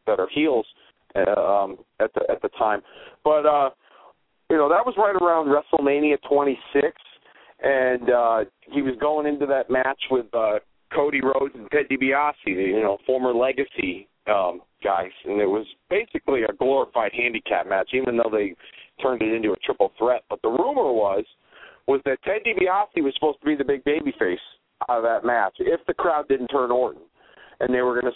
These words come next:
set up Ted DiBiase being, like, one of the next big stars. So, uh, Ted DiBiase could thank the W W E Universe for his lack of a push because, uh,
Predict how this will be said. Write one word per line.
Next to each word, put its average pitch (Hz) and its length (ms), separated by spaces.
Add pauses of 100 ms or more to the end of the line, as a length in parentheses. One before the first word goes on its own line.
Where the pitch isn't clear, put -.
set 135 100
up 131 280
Ted 135 180
DiBiase 127 580
being, 117 260
like, 107 200
one 117 160
of 113 100
the 113 60
next 117 200 (120)
big 127 140 (120)
stars. 120 460 (560)
So, 127 280
uh, 123 200
Ted 220 180
DiBiase 220 480
could 175 140
thank 190 200
the 165 80
W 175 280
W 160 220
E 151 120
Universe 143 520
for 123 100
his 127 180
lack 147 340
of 135 120
a - 160
push 190 260 (600)
because, 135 480 (120)
uh, 120 300